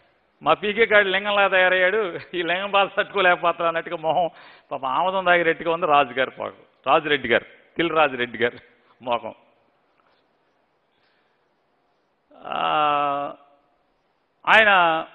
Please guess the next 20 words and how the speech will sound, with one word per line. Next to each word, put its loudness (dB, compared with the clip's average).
వకీల్ -4
సాబ్ 4
సినిమా -8
ఆపేశారని -6
చెప్పి, -18
చెప్పి -20
మాట్లాడారు. -20
వకీల్ -4
సాబ్ 2
సినిమా -4
ఆంధ్రప్రదేశ్ -2
రాష్ట్రంలో, -8
తెలుగు -6
రాష్ట్రాల్లో -4
రిలీజ్ -10
అయితే -12
దిల్ -4
రాజుకు 6
వచ్చినటువంటి -6
షేరు -2